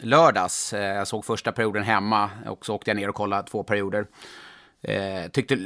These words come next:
väldigt imponerad av Luleå, och ett par dagar innan så hade jag ju skrivit en krönika om att Färjestad var seriens mest sevärda lag. Det var man definitivt inte i lördags, men, eh,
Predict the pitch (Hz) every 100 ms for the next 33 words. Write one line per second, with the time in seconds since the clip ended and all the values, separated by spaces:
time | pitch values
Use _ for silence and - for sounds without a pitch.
0 | 107 127 123 131 135 123 120 110 107 117
1 | 139 120 110 107 101 - 110 113 139 139
2 | 131 123 113 113 120 131 123 110 113 110
3 | 104 - 113 113 107 117 127 127 120 113
4 | 110 - 113 110 113 113 110 101 120 110
5 | 113 110 143 127 135 151 110 101 110 127
6 | 117 110 117 127 123 147 131 - 120 104
7 | 143 127 139 117 98 92 113 113 113 113
8 | 113